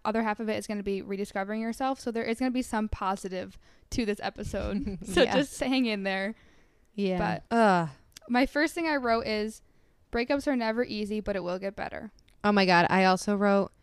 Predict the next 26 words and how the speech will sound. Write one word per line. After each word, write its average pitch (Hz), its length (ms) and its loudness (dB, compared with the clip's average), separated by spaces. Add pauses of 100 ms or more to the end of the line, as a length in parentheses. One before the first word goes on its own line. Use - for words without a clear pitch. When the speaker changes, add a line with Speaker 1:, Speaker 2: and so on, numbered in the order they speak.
(280)
Speaker 2:
"No 196 140 4
matter 180 240 2
your 190 160 2
part 175 260 2
in 175 80 -2
the 175 80 0
breakup, 165 440 -2
it - 100 -10
still 156 240 -2
hurts. 151 280 -4
It's - 160 -16
not - 180 -10
easy." 170 400 -12 (120)
Speaker 1:
Mm-hmm. 226 380 -2 (540)
Oh, 220 120 2
yes. - 400 -2
Yep. 233 200 -2 (420)
Speaker 2:
'Cause 226 180 2
Speaker 1:
And 233 140 4
Speaker 2:
literally, 233 480 2
whether 190 380 0
you're 180 220 -2
breaking 196 440 -4
up 185 180 -8
with 196 140 -6
someone 202 460 -6